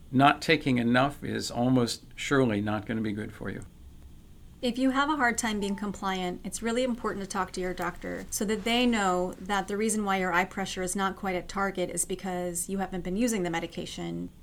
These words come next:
Speaker 2: and not that the medication isn't working for you or that you need a more aggressive treatment like a surgery.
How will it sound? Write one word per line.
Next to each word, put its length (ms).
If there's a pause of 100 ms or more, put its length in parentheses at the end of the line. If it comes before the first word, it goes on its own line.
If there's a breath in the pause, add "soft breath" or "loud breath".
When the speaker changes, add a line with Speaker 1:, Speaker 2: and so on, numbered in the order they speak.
(100)
Speaker 2:
and 140
not 180
that 120
the 60
medication 600
isn't 280
working 300
for 180
you 280
or 160
that 160
you 100
need 400
a 60
more 240
aggressive 500
treatment 400
like 140
a 60
surgery. 680